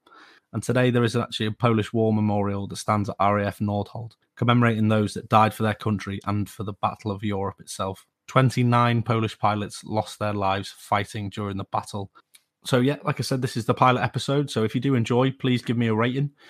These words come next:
uh, on Spotify or Apple or on any of those subjects. Um, I'm gonna be pushing out more episodes and more content. So if you've enjoyed today's episode, please tune in for the next one, and I will, uh, promise to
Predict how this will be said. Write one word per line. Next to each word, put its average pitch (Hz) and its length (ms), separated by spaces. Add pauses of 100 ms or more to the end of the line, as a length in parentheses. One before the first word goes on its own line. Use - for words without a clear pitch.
(260)
uh, 107 220
on 107 120
Spotify 113 640
or 107 80
Apple 110 280
or 98 320
on 107 160
any 110 180
of 101 100
those 104 240
subjects. - 600
Um, 107 380 (240)
I'm 117 80
gonna 117 100
be 113 260
pushing 120 320
out 110 140
more 107 240
episodes 107 460
and 104 100
more 104 160
content. 117 520 (260)
So - 120
if 117 120
you've 123 100
enjoyed 139 300
today's 120 300
episode, 135 520
please 135 220
tune 131 180
in 120 80
for 113 120
the 117 60
next 131 220
one, 156 220 (220)
and 117 100
I 113 140
will, 110 240
uh, 107 260 (280)
promise 131 360
to 123 280